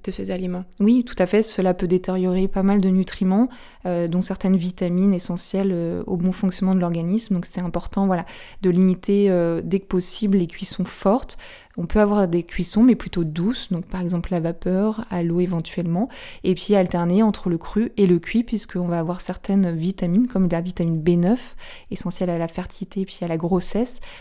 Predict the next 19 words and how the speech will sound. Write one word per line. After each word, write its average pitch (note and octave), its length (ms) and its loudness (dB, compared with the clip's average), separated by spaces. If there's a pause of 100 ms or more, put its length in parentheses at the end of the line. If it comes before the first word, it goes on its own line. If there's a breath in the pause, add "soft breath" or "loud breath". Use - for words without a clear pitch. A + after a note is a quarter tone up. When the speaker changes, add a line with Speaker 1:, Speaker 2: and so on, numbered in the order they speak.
(200 loud breath)
Speaker 2:
euh, E3 280 -2
qui - 260 -8
pourra G3+ 460 2
être G3 80 2
détruite F#3+ 480 0
lors F3+ 160 2
de E3+ 80 0
la E3+ 140 0
cuisson. F3+ 360 -8 (320)
Speaker 1:
C'est G3+ 80 -6
important F#3 340 -4
de F#3+ 60 -4
le F3+ 60 -4
savoir. E3+ 440 -8
Speaker 2:
Oui. F3+ 140 -2 (920 soft breath)
Speaker 1:
Claire, B3+ 180 2
dans A#3 160 4
une G#3 240 2
phase A#3+ 320 0